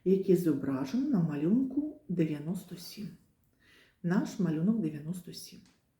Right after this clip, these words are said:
Визначаємо координати наших точок. Точка А має абсцису нуль, а ординату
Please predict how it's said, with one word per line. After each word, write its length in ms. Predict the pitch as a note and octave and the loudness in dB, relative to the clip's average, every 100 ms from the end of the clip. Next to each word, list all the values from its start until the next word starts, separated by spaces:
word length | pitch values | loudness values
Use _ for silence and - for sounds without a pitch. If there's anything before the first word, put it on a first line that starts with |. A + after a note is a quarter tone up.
| _ _ _ - - _ | _ _ _ -20 -20 _
Визначаємо 720 | E4 E4+ A#3+ - D#3+ D3+ D3+ | 2 4 4 2 0 -2 -4
координати 720 | D3+ D3+ D3+ D#3 E3 B3 - A#3+ | -6 -6 -4 -2 0 0 0 -2
наших 480 | D#3+ F#3 - - - | 0 -2 -6 -16 -18
точок. 520 | D#3+ - - - - _ - | -18 -18 -20 -20 -20 _ 0
Точка 360 | F4 F4+ - A#3+ | 0 0 -4 -8
А 400 | - E3 D#3+ C4+ - - _ _ _ _ _ _ _ _ _ | -4 -4 -2 -2 -6 -18 _ _ _ _ _ _ _ _ _
має 380 | A3+ A3 E3 - | 2 6 6 4
абсцису 680 | G3 - - - F3 - - | -2 -6 -8 0 0 2 -4
нуль, 400 | D3+ C#3 C3+ G3+ C4 - _ _ _ _ _ | -4 -2 0 0 -2 -8 _ _ _ _ _
а 180 | F3+ D#3+ | -2 0
ординату 960 | D3 D3+ D3 C#3+ D3 D#3 - D#4 F4+ | 0 0 -2 -4 -8 -12 -8 -6 -6